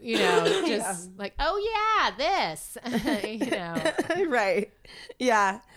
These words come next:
Speaker 2: I can shit and no one's walking in.
Speaker 1: Oh my God. I mean, when I shit now, like, my three-year-old, no, he's not three, he's four.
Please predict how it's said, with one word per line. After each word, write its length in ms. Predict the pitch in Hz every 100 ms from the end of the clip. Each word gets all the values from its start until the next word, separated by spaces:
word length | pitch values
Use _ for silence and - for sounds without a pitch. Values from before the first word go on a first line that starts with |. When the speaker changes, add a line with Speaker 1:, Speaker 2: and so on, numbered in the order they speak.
| - -
Speaker 2:
I 80 | 226
can 240 | 302 254
shit 340 | - - 294 302
and 120 | 233
no 100 | 220
one's 200 | 233 214
walking 420 | 220 247 - 294
in. 380 | 285 277 247 208
Speaker 1:
Oh 240 | 226 294 294
my 240 | 294 285
God. 580 | 214 214 226 233 202 175
I 220 | 180 220
mean, 260 | 254 262 247
when 140 | 233
I 300 | 214 240 285
shit 520 | - - 240 208 214
now, 400 | 190 180 180 190
like, 320 | 214 196 180 190
my 280 | 190 190
three-year-old, 1040 | 185 - 202 214 208 185 170 165 - 302 214
no, 140 | 208
he's 180 | 190 202
not 220 | 208 190
three, 220 | - 170 170
he's 140 | 196
four. 300 | - 196